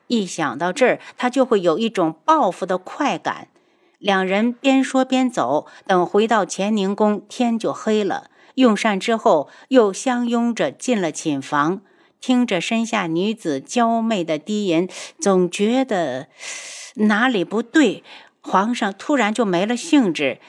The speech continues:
他披衣下床：“朕还有折子没有改，改日再过来。”皇后冷眼看着他出去，脸上是彻骨入髓的寒意。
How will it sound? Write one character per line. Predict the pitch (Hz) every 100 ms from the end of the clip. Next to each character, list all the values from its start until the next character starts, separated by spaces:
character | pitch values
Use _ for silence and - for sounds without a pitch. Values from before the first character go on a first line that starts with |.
| _
他 | 185
披 | 180 - 226
衣 | 220 220
下 | 202 208 156
床 | - 147 180 - _ _ -
：“朕 | 165 123 - _
还 | - 165
有 | 135
折 | 120 156 190
子 | 240 156
没 | 143
有 | 170 160
改， | 135 - -
改 | - 143 143
日 | 214
再 | 220 156
过 | 147 165
来。” | 107 - _ _ _ _ _ _ _ _
皇 | - 202 269
后 | 269 294 190 143
冷 | 202 202 269
眼 | 220 143 110
看 | - - 240
着 | 185
他 | 175
出 | 175 - 254
去， | 247 185 127 - _ _ _
脸 | 190 170 156 143
上 | - 202
是 | - 175
彻 | - - 277 190 151
骨 | - 147 151
入 | 233 180
髓 | 139 - 156 202
的 | 151
寒 | - - 135 160
意。 | 196 156 -